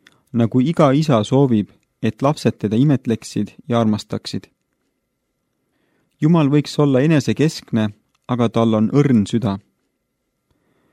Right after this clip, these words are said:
Ta armastus muudab ta haavatavaks nende suhtes, keda ta armastab. Ta on nagu ema, kes on õnnelik, kui laps toob talle kingituseks võililli.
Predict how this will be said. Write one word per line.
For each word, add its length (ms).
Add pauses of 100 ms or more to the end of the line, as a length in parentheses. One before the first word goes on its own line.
(200)
Ta 180
armastus 460
muudab 380
ta 160
haavatavaks 720
nende 280
suhtes, 520 (520)
keda 260
ta 140
armastab. 480 (1700)
Ta 80
on 80
nagu 240
ema, 340 (420)
kes 200
on 160
õnnelik, 540 (340)
kui 160
laps 260
toob 300
talle 240
kingituseks 640
võililli. 640